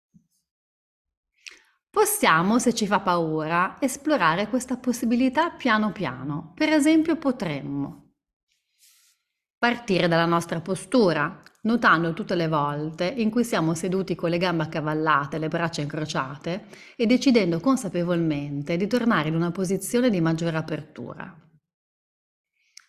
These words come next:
Praticarla con gli occhi, connettendo il nostro sguardo con quello di un'altra persona. Dire più spesso e onestamente ciò che ci piace e non ci piace,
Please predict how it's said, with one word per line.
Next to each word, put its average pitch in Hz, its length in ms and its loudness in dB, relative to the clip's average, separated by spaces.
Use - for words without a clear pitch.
Praticarla 349 480 4
con 254 160 4
gli 202 140 6
occhi, 160 640 0
connettendo 240 500 2
il 180 60 0
nostro 196 260 -2
sguardo 285 460 4
con 233 180 2
quello 254 300 2
di 220 80 2
un'altra 196 400 -2
persona. 160 840 -8
Dire 311 320 4
più 202 140 -2
spesso 196 880 0
e 220 120 -2
onestamente 185 1300 -2
ciò 269 140 0
che 254 120 0
ci 240 160 -2
piace 277 340 2
e 262 60 4
non 226 160 2
ci 208 160 -4
piace, 165 520 0